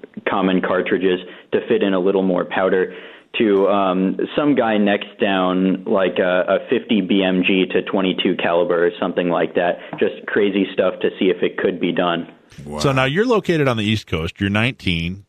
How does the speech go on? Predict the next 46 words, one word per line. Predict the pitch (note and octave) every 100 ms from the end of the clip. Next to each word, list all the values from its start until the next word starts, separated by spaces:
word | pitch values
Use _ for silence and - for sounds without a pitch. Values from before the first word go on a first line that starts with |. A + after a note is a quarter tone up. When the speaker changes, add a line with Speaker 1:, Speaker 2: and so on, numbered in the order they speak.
| F2+
Speaker 3:
uh, | E2+ E2+ E2 E2 - F#2
going | G2 A2+
to |
college. | A#2+ E2+ E2 F2+ - _ _ _ _ _
Um, | F#2 F#2+ F2+
is, | A2 A2+ F#2
is | A2+ A2
Speaker 1:
Sure. | A2+
Speaker 3:
it, | A#2 -
is | A2 A2 F#2+
it, | F#2 - - _ _
you | A#2
know, | G#2+ G#2
w-, | - A#2 - E2+ - _ _
your | A2+ A2
friends, | - C#3 F2 F#2+
are |
they | G2 A2+ B2 G#2+
into | A#2 B2+ - C#3 C3+ C3
the | A#2+
Second | A#2 G#2
Amendment? | G2+ C#3 D#3 B2
Are |
they | G#2+
into | B2+ A#2
shooting? | - C#3+ D3+ D3+
Is | C#3 G2
it | F#2
something | A#2+ A#2 B2
that's | G#2+ F#2+ - - _ _ _
prevalent | B2 A#2 B2 C#3 B2
there, | C3 D3 E3+
or, | D#3+ G2+ G#2 G2+ G2+
or | G2 G2+ G2 F#2
are | E2+
you | F#2+ G#2+
the | A#2 A2+
only | G#2+
one, | F#2+ A2+ C#3 D#3
or | C#3+ G2
what's | F#2 A#2+ -
the | B2+
general | A#2+ A#2+ G2+
feeling | A2 A2 F#2 E2+
from, | - F2+ F2 E2+
uh, | E2+ D#2+ D#2+